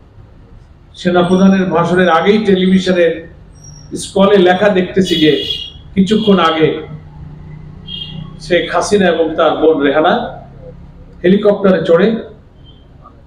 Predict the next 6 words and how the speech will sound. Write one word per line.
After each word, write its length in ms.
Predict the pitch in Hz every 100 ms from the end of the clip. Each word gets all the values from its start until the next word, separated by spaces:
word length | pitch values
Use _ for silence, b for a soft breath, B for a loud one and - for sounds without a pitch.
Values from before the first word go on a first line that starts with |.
| - -
ভারতে 340 | 143 180 175 160
পালায় 320 | 147 131 123
চলে 220 | 127 113
গেছে। 260 | 95 - - - - - - - - - - -
আপনারা 280 | 151 180 208
দেখছিলেন 600 | 190 185 247 202 - -